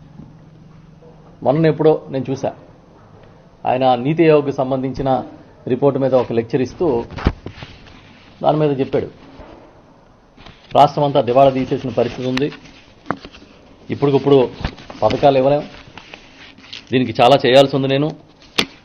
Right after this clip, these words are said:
అని ఏడో తేదీన, ఈ నెల ఏడో తేదీన చెప్పాడు. ఆయన ఏం చెప్పాడు? "అభివృద్ధి చేస్తే సంపద సృష్టిస్తాం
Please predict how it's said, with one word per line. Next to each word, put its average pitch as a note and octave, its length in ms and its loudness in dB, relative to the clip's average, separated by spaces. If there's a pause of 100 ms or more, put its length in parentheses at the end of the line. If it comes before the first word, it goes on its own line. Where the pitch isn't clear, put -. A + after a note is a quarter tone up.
(1160)
అని C#3+ 140 2
ఏడో D3 240 6
తేదీన, A#2+ 600 0
ఈ - 20 -2
నెల A#2+ 160 2
ఏడో C3+ 180 0
తేదీన G#2 400 -4 (1200)
చెప్పాడు. A#2+ 220 2
ఆయన F#2 140 -4
ఏం C3 160 -2
చెప్పాడు? A#2+ 400 -2 (680)
"అభివృద్ధి D#3 360 4
చేస్తే D#3+ 340 2
సంపద C3+ 380 -2
సృష్టిస్తాం D3+ 560 -6